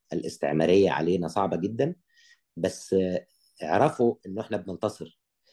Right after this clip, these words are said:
آه، إسرائيل بقت محتاجة أمريكا تيجي تدافع عنها. آه، المدن الإسرائيلية ولأول مرة، آه، والصهيونية بقت تصاب، مش بس مدننا ومدنيين اللي بيتدمروا.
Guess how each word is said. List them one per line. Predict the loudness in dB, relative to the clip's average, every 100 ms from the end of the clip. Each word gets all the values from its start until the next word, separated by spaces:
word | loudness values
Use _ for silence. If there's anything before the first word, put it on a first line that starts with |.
| _ -6
آه، | -2 -2 -2 -4 -6 -8
إسرائيل | -4 0 4 8 8 8
بقت | 4 0 -6 -6
محتاجة | -6 -2 0 -2
أمريكا | 2 2 2
تيجي | -2 -2
تدافع | -4 -4 -4
عنها. | -6 -6 -8 _ _ _ _ _ _ -8
آه، | -4 -4 -4 -4 -6 -4 0
المدن | 0 2 0 0 4 4 6 4
الإسرائيلية | 4 0 -4 -2 2 4 6 6
ولأول | 4 2 2 6 8 6 4
مرة، | 0 0 -4 -8 _ _ _
آه، | -4 -2
والصهيونية | -4 -4 -2 0 4 6 4
بقت | 2 -4 -6
تصاب، | -2 4 4 2 -12 -14
مش | -6
بس | -4 -2 0
مدننا | 2 2 0 -2 -6 _ _ _
ومدنيين | -2 0 -2 -2 -2 0 0 4 4 4
اللي | 0 -4 -6 -6 -4 -4 -2
بيتدمروا. | 2 4 4 4 2